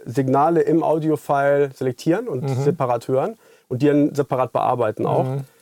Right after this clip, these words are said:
Speaker 1: Ähm, das geht halt. Ähm, und dann haben wir Tools drin, die mit Machine Learning, ähm, entwickelt wurden.
Speaker 2: Mhm.
Speaker 1: Das heißt, äh, das größte und wichtigste neue, ähm, Feature ist Music Rebalance.
Speaker 2: Mhm.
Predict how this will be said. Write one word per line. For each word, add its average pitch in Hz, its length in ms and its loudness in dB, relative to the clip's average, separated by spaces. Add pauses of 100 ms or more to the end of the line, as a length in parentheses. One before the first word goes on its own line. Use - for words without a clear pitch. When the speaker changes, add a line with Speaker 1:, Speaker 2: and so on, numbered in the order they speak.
(240)
Speaker 1:
Ähm, 127 600 0 (140)
das 131 220 -2
geht 175 240 2
halt. 208 460 0 (260)
Ähm, 147 480 2
und 151 260 2
dann 160 380 2 (320)
haben 165 280 2
wir 156 500 0
Tools 175 280 0
drin, 165 280 4
die 156 120 0
mit 156 240 2
Machine 156 300 0
Learning, 135 280 2 (600)
ähm, 127 480 0 (140)
entwickelt 139 420 -2
wurden. 139 480 2
Speaker 2:
Mhm. 208 60 0
Speaker 1:
Das - 180 -4
heißt, 135 280 -2
äh, 131 300 0 (160)
das - 360 -14
größte 180 680 2
und 127 240 -10
wichtigste 175 600 -2
neue, 165 520 2
ähm, 147 480 0
Feature 151 400 -2
ist 139 280 -2
Music 139 280 -2
Rebalance. 139 520 -2
Speaker 2:
Mhm. 156 300 2